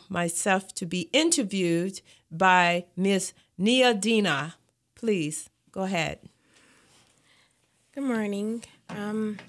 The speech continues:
Speaker 2: first, Miss, please, Doctor Baptiste, um, give us a general synopsis of public education in Hillsborough County for Black children.
Speaker 1: Okay, so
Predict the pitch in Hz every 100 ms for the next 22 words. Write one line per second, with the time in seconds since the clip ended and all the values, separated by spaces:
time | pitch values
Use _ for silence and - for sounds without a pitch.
0 | - _ - _ _ _ 294 269 247 -
1 | - _ 247 240 - - _ _ - 269
2 | 165 196 196 180 180 - - 185 180 -
3 | - 214 214 214 233 220 262 302 269 208
4 | 190 190 185 196 - 190 165 156 - 175
5 | 175 - - 165 160 - 165 170 170 -
6 | 165 165 - 143 147 170 170 - - 156
7 | 147 131 143 - 151 143 143 143 147 180
8 | 175 160 139 - - - 135 139 - -
9 | 202 _ _ _ _ _ _ _ _ _
10 | _ _ _ _ _ _ 269 370 349 208
11 | 175 160 180 - - - 254 220 180 175